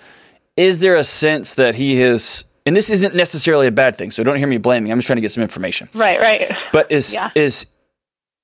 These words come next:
Speaker 1: he s-, viewed in that role? "All right, you're the man of the house while I'm gone. I need you to really step up. Hey, there's somebody knocking on the door. I need you to go take care of that. I need you to take care of your brothers and sisters. You're the only guy around here, so you gotta deal with the,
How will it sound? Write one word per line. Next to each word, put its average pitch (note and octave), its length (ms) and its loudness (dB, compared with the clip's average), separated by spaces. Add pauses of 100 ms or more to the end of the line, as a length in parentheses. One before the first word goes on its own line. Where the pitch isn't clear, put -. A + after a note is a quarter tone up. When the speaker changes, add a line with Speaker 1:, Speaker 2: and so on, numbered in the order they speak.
(200)
Speaker 1:
he F#3+ 400 -2 (520)
s-, - 440 -2
viewed D3+ 460 0
in C#3+ 140 0
that C#3 200 -2
role? A#2 480 -2
"All D#3+ 80 6
right, F3+ 180 2
you're E3 100 2
the D#3+ 80 -2
man F3 200 4
of F3 40 6
the D#3+ 60 4
house E3+ 280 2
while D3 100 4
I'm C#3 160 2
gone. C#3 340 4
I C#3 40 -4
need D#3+ 120 0
you D#3 80 2
to D3 80 4
really D#3+ 180 2
step D#3+ 360 0
up. E3 400 2 (180)
Hey, D#3 120 4
there's D#3+ 180 2
somebody D#3 200 2
knocking D3 260 0
on D3 40 -4
the C3+ 60 -4
door. C#3+ 140 4
I C3+ 40 2
need C#3 100 -2
you C3 60 -4
to C3 60 -2
go C3 80 2
take B2 200 -2
care D3 120 2
of C3 80 4
that. C3 40 4
I - 20 2
need C#3 80 0
you C3 40 -8
to E3 80 -2
take D3+ 80 -2
care D#3+ 120 2
of D#3 40 0
your D3+ 100 -2
brothers D3+ 300 2
and C#3 120 -6
sisters. E3 640 0 (400)
You're C#3+ 120 2
the D#3 80 2
only D#3+ 180 2
guy F3 300 2
around C#3 260 2
here, B2+ 200 2
so A#2+ 140 -4
you C3 140 2
gotta C#3+ 200 4
deal C#3+ 240 4
with C3 140 -2
the, C3+ 360 4